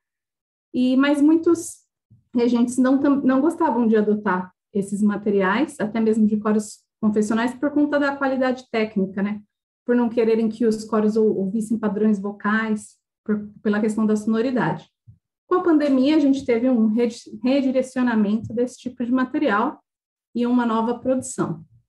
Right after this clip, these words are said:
Aí, quando a gente pensa na nossa atividade, enquanto regentes, né, estudantes,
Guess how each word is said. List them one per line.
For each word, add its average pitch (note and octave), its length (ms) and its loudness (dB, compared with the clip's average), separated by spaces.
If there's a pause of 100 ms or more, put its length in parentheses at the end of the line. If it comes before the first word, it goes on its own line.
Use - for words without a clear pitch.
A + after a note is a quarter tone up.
(760)
Aí, C#4+ 220 -2
quando D#4+ 140 2
a E4 40 4
gente D4 240 2
pensa B3+ 300 -2
na A3+ 100 -2
nossa A#3 260 -2
atividade, G#3+ 640 -4 (220)
enquanto G3+ 440 -2
regentes, A3+ 880 -2 (720)
né, G#3 140 0
estudantes, A3 800 -2